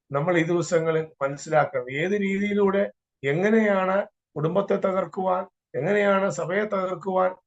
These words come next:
ആരെയാണ്, ആ, പിശാച് കരങ്ങളിൽ എടുക്കുന്നതെന്ന് മനസ്സിലാക്കി അതിനെതിരെ, ഏ, വളരെ ശക്തിയോടുകൂടെ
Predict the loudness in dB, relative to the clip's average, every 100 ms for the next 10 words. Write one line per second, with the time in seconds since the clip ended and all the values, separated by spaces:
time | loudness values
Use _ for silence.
0 | _ -2 2 4 4 2 2 0 -2 -6
1 | _ _ -6 -4 0 -2 -2 -6 _ _
2 | _ -6 0 2 2 -2 -2 -2 -4 -4
3 | -6 -4 -2 -2 -2 -4 -4 -4 -2 -2
4 | -4 -8 -10 _ _ -4 0 4 4 4
5 | 2 0 -6 _ _ _ 0 2 4 2
6 | 2 -4 -8 -10 _ -4 0 0 2 2
7 | 2 0 -2